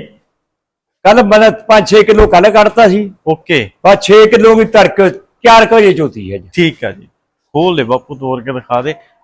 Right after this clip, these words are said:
Speaker 2: ਆਰਡਰ ਕਮਾਲ ਦਾ, ਬਹੁਤ ਸੋਹਣਾ ਆਰਡਰ, ਪੰਡ ਵਾਲਾ ਲੇਵਾ ਲੱਗਿਆ। ਫੀਡਿੰਗ ਲੇਵੇ ਦੀ ਚੈੱਕ ਕਰੋ, ਕਮਾਲ ਦੀ ਆ। ਮੂਹਰੋਂ ਲੇਵਾ ਚੈੱਕ ਕਰ ਲਓ, ਇੱਕ ਨੰਬਰ ਆ। ਥਣ ਥੁਣ ਕਰਮਾਂ ਇਹਦੇ ਬਹੁਤ ਚੰਗਾ ਲੱਗਿਆ ਨੇ।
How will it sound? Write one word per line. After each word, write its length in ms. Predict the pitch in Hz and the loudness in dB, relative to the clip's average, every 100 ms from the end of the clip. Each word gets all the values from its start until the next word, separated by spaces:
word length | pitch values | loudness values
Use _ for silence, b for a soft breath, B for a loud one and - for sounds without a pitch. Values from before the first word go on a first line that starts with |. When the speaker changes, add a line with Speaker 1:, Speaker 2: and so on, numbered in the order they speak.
| - | -2
Speaker 2:
ਆਰਡਰ 280 | 143 143 160 | 0 0 -6
ਕਮਾਲ 520 | - 156 147 143 143 | -8 -8 -4 -4 -4
ਦਾ, 80 | 156 | -8
ਬਹੁਤ 500 | 143 147 170 190 175 | -8 -12 -8 -8 -8
ਸੋਹਣਾ 340 | - 139 160 | -12 -12 -6
ਆਰਡਰ, 340 | 165 143 123 135 | -4 -4 -8 -14
ਪੰਡ 420 | _ 131 131 127 | _ -10 -8 -6
ਵਾਲਾ 180 | 135 131 | -6 -6
ਲੇਵਾ 360 | 127 123 127 | -8 -8 -8
ਲੱਗਿਆ। 320 | 123 127 151 | -10 -12 -12
ਫੀਡਿੰਗ 440 | 160 _ 143 156 175 | -12 _ -14 -12 -12
ਲੇਵੇ 320 | 151 139 127 | -10 -8 -8
ਦੀ 120 | 120 | -12
ਚੈੱਕ 300 | 117 123 120 _ | -12 -12 -14 _
ਕਰੋ, 140 | 127 | -18
ਕਮਾਲ 560 | 147 - 131 127 127 131 | -16 -14 -10 -8 -8 -8
ਦੀ 140 | 147 | -10
ਆ। 80 | 160 - _ _ _ 139 | -12 -14 _ _ _ -12
ਮੂਹਰੋਂ 240 | 156 196 | -8 -6
ਲੇਵਾ 300 | 185 156 147 | -4 -2 -2
ਚੈੱਕ 240 | 143 147 - | -4 -10 -8
ਕਰ 200 | 156 156 | -8 -6
ਲਓ, 220 | 175 - - | -8 -10 -10
ਇੱਕ 240 | 185 - | -10 -10
ਨੰਬਰ 340 | 170 143 131 | -10 -8 -6
ਆ। 80 | 156 | -6
ਥਣ 340 | 175 - 143 143 | -8 -10 -10 -10
ਥੁਣ 240 | 156 156 | -14 -16
ਕਰਮਾਂ 360 | - 143 143 139 | -14 -12 -8 -8
ਇਹਦੇ 120 | 160 | -10
ਬਹੁਤ 340 | 147 - 165 | -6 -4 -4
ਚੰਗਾ 280 | - 127 107 | -8 -10 -12
ਲੱਗਿਆ 300 | 98 _ _ | -16 _ _
ਨੇ। 60 | _ | _